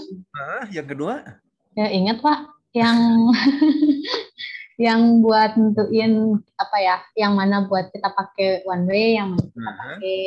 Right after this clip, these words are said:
Speaker 2: two way.
Speaker 1: Two way ya. Harusnya dijawab setelah yang satu ini gitu ya.
Speaker 2: Oh, ya udah tuh, Pak, nanti aja, nggak apa-apa.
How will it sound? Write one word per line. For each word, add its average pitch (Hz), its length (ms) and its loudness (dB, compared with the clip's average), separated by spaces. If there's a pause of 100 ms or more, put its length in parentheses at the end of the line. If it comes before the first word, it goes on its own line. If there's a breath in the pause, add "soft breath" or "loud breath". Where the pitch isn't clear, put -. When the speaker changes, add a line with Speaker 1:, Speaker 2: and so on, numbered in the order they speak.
(140)
Speaker 2:
two 196 160 -10
way. 180 140 -2 (260)
Speaker 1:
Two 131 160 -14
way 117 240 -10
ya. 101 240 -14 (160 loud breath)
Harusnya 123 400 -6
dijawab 139 400 -4
setelah 131 400 -10
yang 123 240 -8
satu 120 320 -10
ini 151 640 -8
gitu 101 320 -10
ya. 139 320 -12 (160)
Speaker 2:
Oh, 190 80 0
ya 196 160 2
udah 220 240 2
tuh, 240 160 -8
Pak, 240 80 0
nanti 202 240 0
aja, 180 320 0
nggak 175 80 -2
apa-apa. 175 320 -6